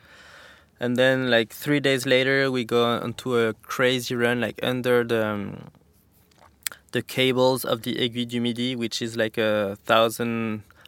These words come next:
like, a thousand, maybe two hundred, uh, vertical drop. Super gnarly, and, uh, we did that. We had amazing condition, crazy powder, and, um,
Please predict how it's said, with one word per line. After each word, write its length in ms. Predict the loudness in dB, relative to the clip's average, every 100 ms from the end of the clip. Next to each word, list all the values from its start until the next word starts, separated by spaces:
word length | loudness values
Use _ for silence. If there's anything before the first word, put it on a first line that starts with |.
| _
like, 220 | -6 -6 -16
a 40 | -2
thousand, 360 | 2 2 -2 -4
maybe 180 | -4 -4
two 200 | -8 -4 -2
hundred, 320 | -2 -2 -4 -8 -20 -16
uh, 300 | -12 -12 -12 -16 -8 -6
vertical 640 | -6 -10 -4 -2 -2 -6 -2
drop. 220 | 0 0 -4 -20 -20 _ _ _ _ _ _ _ _
Super 500 | -6 0 0 2 2
gnarly, 560 | 4 4 4 2 0 -4
and, 280 | -4 -2 -2
uh, 560 | -2 -2 -2 -4 -6 -4
we 60 | -6
did 240 | -2 -2
that. 340 | 4 6 6 2
We 60 | -4
had 80 | -2
amazing 600 | 0 -2 0 0 0 -4
condition, 760 | -4 -4 -4 -6 -4 -2 -2 -6
crazy 480 | -2 2 2 0 -4
powder, 480 | 0 2 2 0 -2 -4 -6
and, 180 | -6 -6
um, 420 | -8 -8 -10 -14